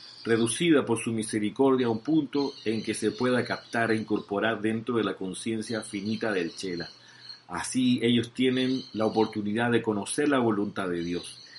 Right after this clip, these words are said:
de trabajar en cooperación con la hermandad y de compartir la visión de los dioses antes de que su propio poder de visión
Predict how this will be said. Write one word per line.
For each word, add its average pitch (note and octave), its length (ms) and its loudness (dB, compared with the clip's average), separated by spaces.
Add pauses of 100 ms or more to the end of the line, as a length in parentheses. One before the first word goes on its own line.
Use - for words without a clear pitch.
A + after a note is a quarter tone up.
(240)
de A2+ 140 0
trabajar A2 500 2
en C3+ 140 2
cooperación A#2 720 0
con A#2+ 160 0
la G#2+ 80 4
hermandad F2 560 -4 (400)
y A2+ 80 -2
de A#2+ 140 4
compartir A#2 600 0
la B2 120 2
visión C3+ 420 0
de B2+ 100 2
los G#2+ 220 0
dioses A2+ 640 -2 (160)
antes A#2+ 580 -2
de G#2 140 0
que F2+ 80 -6
su G2 160 -6
propio A2+ 340 2
poder G#2+ 280 4
de G2+ 120 2
visión A#2+ 520 -2